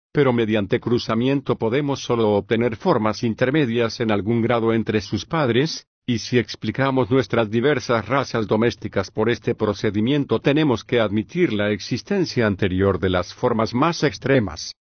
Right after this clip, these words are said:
como el galgo italiano, el Bloodhound, el Bulldog, etcétera, en estado salvaje. Es más, se ha exagerado mucho la posibilidad de producir razas distintas por cruzamiento.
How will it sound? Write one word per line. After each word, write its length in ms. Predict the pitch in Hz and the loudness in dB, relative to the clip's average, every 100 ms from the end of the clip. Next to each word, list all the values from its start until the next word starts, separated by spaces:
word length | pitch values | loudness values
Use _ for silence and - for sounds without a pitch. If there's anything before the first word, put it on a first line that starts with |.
| _ | _
como 240 | 120 117 | -2 0
el 120 | 113 107 | 0 0
galgo 340 | 160 147 127 | -2 0 -2
italiano, 580 | 110 113 113 107 85 - _ _ | 0 0 0 0 -2 -10 _ _
el 220 | 120 107 | -2 0
Bloodhound, 800 | 98 104 98 98 104 107 107 101 - | 0 2 2 2 2 2 2 0 0
el 160 | 127 101 | 0 0
Bulldog, 460 | 104 110 120 117 - _ _ | 0 0 0 -2 -4 _ _
etcétera, 580 | 113 - - 165 151 185 _ _ | -6 -4 0 0 0 -6 _ _
en 160 | 120 120 | -2 0
estado 400 | 110 120 104 101 | -2 -2 -2 -2
salvaje. 580 | 113 104 123 113 110 - _ _ _ _ | -2 0 2 0 -4 -18 _ _ _ _
Es 220 | 117 104 | 0 2
más, 340 | 110 95 - - _ _ | 0 0 -6 -14 _ _
se 260 | - 139 | -2 0
ha 140 | 151 175 | 2 2
exagerado 680 | 165 131 110 127 131 131 | 0 -4 -2 0 2 2
mucho 340 | 117 147 - 135 | 4 2 2 0
la 120 | 123 | 0
posibilidad 840 | 113 107 120 101 104 104 90 123 | -2 -4 -4 -4 -2 -2 0 0
de 120 | 147 139 | 0 -2
producir 560 | 135 123 117 - 143 | 0 0 -2 -2 -2
razas 400 | 135 147 120 110 | 0 -2 -2 -2
distintas 600 | 110 101 - 185 143 117 | -4 -4 -4 -2 -2 -4
por 220 | - 107 | 0 -2
cruzamiento. 800 | 95 117 117 110 123 117 95 107 | 0 -2 0 2 4 4 2 -4